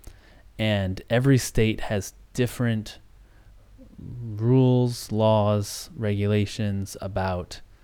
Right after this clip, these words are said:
how to register, who can register, uh, how the elections are run, how to, how to show up for an election. Like, do you need I D? You know, all sorts of stuff like that. Where do you go? Um, there's,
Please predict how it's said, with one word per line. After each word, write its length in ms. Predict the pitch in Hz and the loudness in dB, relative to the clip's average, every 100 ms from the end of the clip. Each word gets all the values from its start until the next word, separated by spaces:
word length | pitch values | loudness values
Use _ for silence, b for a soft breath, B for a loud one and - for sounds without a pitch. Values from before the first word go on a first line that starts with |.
| b b b b - | b b b b -16
how 260 | - 113 | -6 0
to 120 | 117 117 | 4 6
register, 720 | 117 110 107 - 110 107 107 - | 6 4 0 2 4 4 2 2
who 140 | 123 | 2
can 180 | 117 117 | 2 2
register, 840 | 113 113 104 - 110 104 104 101 b b b b - - | 2 2 -2 -2 0 0 0 -2 b b b b -20 -8
uh, 460 | 104 95 92 92 - - - - | -6 -4 -4 -6 -8 -12 -18 -12
how 240 | - 123 107 | -6 -2 0
the 100 | 104 | 2
elections 500 | 98 131 - 139 131 | 2 2 2 2 4
are 100 | 127 | 4
run, 520 | 127 123 123 123 120 | 4 6 6 4 2
how 240 | 110 117 | 2 2
to, 260 | 117 113 107 b b b - | 4 2 0 b b b -8
how 160 | 120 | -4
to 80 | 113 | -2
show 260 | - 127 127 | 2 6 6
up 160 | 131 | 6
for 140 | - 135 | 4 2
an 100 | 127 | 4
election. 380 | 123 123 123 123 | 4 2 0 0
Like, 200 | 107 101 | 0 0
do 80 | |
you 80 | 107 | 0
need 380 | 107 107 107 101 - - - _ - | 0 0 0 -2 -10 -20 -20 _ -18
I 220 | - 92 90 | -12 -10 -4
D? 480 | 147 156 143 135 | 2 2 4 2
You 100 | 127 | 2
know, 140 | 123 113 | 2 0
all 220 | - 123 | 2 2
sorts 300 | - 120 107 | 2 0 -2
of 20 | |
stuff 240 | - 101 98 | -6 -6 -6
like 160 | 92 | -10
that. 140 | - 95 | -10 0
Where 180 | 127 135 | 4 6
do 60 | |
you 100 | 127 | 4
go? 600 | 117 110 110 113 113 110 B B B B B - | 4 2 4 2 2 -2 B B B B B -6
Um, 440 | 98 95 92 90 - b b b b _ - | -4 -4 -6 -8 -12 b b b b _ -4
there's, 540 | 123 113 110 104 - | 2 4 4 2 -6